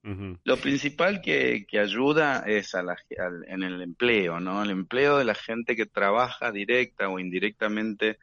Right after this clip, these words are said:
Speaker 2: eh, relacionada al tema. Básicamente, en una provincia como San Juan, lo que ocurre es que sube inmediatamente el, el salario promedio y, en general,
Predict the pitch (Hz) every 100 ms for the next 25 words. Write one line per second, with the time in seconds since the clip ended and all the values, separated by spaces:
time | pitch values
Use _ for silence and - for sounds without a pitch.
0 | - - - _ _ - 95 92 90 85
1 | 85 85 - 90 98 107 110 110 - 120
2 | 123 139 143 - _ _ _ - 110 139
3 | 120 117 117 120 92 101 107 101 107 110
4 | - 117 117 113 113 - 113 104 127 131
5 | 139 113 - 95 - 110 120 - 104 -
6 | 110 113 113 98 98 101 101 104 98 104
7 | 104 113 104 92 - 90 87 82 90 98
8 | 104 101 90 90 92 107 113 98 90 87
9 | 78 92 92 90 87 90 92 98 117 131